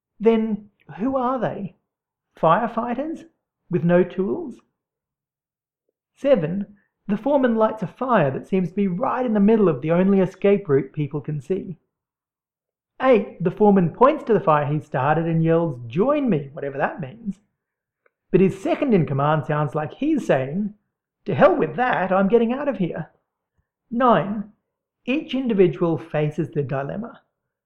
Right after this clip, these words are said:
"I must be my own boss, yet follow orders unhesitatingly, but I can't comprehend what the orders mean,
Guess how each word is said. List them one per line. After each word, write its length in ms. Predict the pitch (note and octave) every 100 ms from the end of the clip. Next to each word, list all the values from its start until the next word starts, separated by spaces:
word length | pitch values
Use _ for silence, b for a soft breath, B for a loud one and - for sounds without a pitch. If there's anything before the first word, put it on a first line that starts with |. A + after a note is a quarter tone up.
| _
"I 100 | F#3
must 320 | E3 A#3+ B3+ -
be 120 | A3
my 220 | F#3 D3+
own 300 | G3 D4 B3
boss, 360 | D3+ D3 - -
yet 300 | D#3+ E3 -
follow 320 | - E3+ G3
orders 300 | F3+ F3+ D#3
unhesitatingly, 1000 | D3+ C3 A3+ G#3 E3 D3 C#3 C#3 G3 F#3 _ _ _ _ _ _
but 100 | A3+
I 60 | A3+
can't 340 | A3 C#4 E4+
comprehend 540 | B3 B3+ F#3+ G3 G#3
what 180 | G3 F#3+
the 80 | F#3+
orders 320 | F3+ F3+ D3
mean, 640 | F3+ B3 C#4+ G#3+ G3 G3